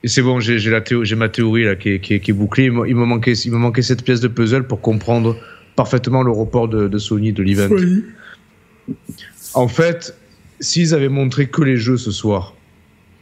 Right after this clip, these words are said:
Speaker 1: alors je dis pas que ça aurait pas été un gros événement, mais ils auraient pu se permettre de le maintenir, l'événement, malgré une mise en lumière moins importante liée à la situation mondiale actuelle.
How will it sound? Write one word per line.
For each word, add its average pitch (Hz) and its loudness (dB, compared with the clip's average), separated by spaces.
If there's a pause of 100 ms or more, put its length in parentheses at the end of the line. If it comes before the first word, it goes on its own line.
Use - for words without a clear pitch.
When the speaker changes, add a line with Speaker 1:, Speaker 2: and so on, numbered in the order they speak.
(1120)
Speaker 1:
alors 95 0
je 95 -4
dis 104 0
pas 135 2
que 127 -6
ça - -4
aurait 110 0
pas 123 2
été 120 0
un 120 0
gros 113 2
événement, 117 2
mais 139 2
ils 117 0
auraient 123 2
pu 127 -4
se - -8
permettre 139 2
de 127 0
le 123 2
maintenir, 135 2
l'événement, 120 0
malgré 127 0
une 127 0
mise 120 0
en 120 0
lumière 135 2 (680)
moins 120 2
importante 123 0
liée 123 2 (580)
à 101 0
la 107 2
situation - 0
mondiale 120 2
actuelle. 101 -2